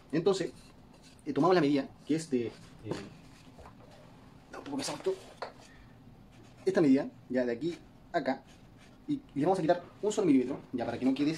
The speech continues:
no quede apretado, sino que quede, ¿cierto? Justo, se puede utilizar. Y le vamos a dar la misma profundidad que tiene nuestro cajón, ¿ya? Eh, las medidas ya las di, y, eh, si ustedes quieren hacer más pequeño o justo como yo, eh, es cosa de gusto. <clears throat> Y,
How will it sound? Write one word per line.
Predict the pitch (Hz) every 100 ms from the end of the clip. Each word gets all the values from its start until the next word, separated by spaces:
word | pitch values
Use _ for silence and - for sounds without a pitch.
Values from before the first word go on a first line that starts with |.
| - 139
no | 131
quede | 143 147 139 135 127
apretado, | 139 165 135 135
sino | 135 131
que | 131
quede, | 135 143 - - - -
¿cierto? | 131 123 127 - -
Justo, | - -
se | -
puede | -
utilizar. | - - - - - - - - - - -
Y |
le | 226
vamos | 220 180
a |
dar | 175
la |
misma | 165 170
profundidad | 147 139 139
que |
tiene | 135 135
nuestro | 135 165
cajón, | 220 - - - - - -
¿ya? | 120 131 -
Eh, | 117 104 101 - - 113
las |
medidas | 120 143
ya | 143
las | 127
di, | 156 - -
y, | 147 202
eh, | 135 127 120 117 110 104 107 - - -
si | 131
ustedes | 143
quieren | 139
hacer | 143
más | 131
pequeño | 127 143 147 156 160 - - -
o | 107
justo | 107 147 - 135
como | 131
yo, | 156 190 - - - -
eh, | 113 113
es | -
cosa | 135 143
de |
gusto. | 160 - 165 -
<clears throat> | 254 220 - - - - - - - -
Y, | 220 262